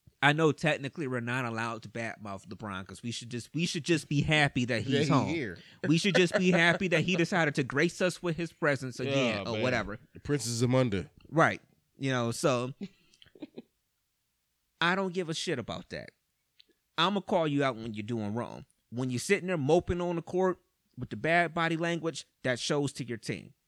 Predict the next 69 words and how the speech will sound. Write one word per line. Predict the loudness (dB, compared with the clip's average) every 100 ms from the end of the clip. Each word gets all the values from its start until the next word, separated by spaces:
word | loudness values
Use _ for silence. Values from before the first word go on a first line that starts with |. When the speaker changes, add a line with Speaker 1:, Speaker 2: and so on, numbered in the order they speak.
| _ -16
Speaker 2:
Absolutely. | -10 -4
Speaker 1:
When | -2
you | 2
sit | 2 2
there | 0
and | 0 0
you | 0
wanna | 0 -4
bitch | 0 2 2
about | 0 0 0
a |
call | 0 2 4
that | 4 2
you |
didn't | 0 0 2
get, | 2 2
so | -2
you | 0
don't | 2 2
wanna | 0 -2
run | 0 0
back | 2 0 2
on | -2
defense | 0 0 -2 -4
and | -2
y'all | 0 0
give | 0 0
up | 0
a | 0
layup | 0 0 0
or | 0 -2
a |
three-pointer, | 0 -2 0 -2 2 0 0 _ _ _ -6
that's | 0 0 -2
bad. | -4 -4 -4 -12 _ _ _
When | -10 -8
you |
sit | -2 0 2
there | 0
and | 0
you | 0
dribble | 0 0 0
the |
ball | 0 4 4
for | 2
twenty-two | -4 -2 -2 0 0
fucking | 0 2 0 0
seconds | -4 -2 -2 -4 -8 _ -10
and | -4
then | -2
you | 0
throw | 2 4 6
up | 4
a |
sh-, | 0 0
a | -4 -2
off-balance | 2 2 2 -2 0 -2 -6
shot, | -2 0 -2 -6 -14 -8
you | -2
know, | 0 0 2
off | 0 0
the |
back | -4 -2 0
of | 0
the | 0
rim | 2 2 2
or | 4
Speaker 2:
Right. | 4
Speaker 1:
whatever, | 6 6 6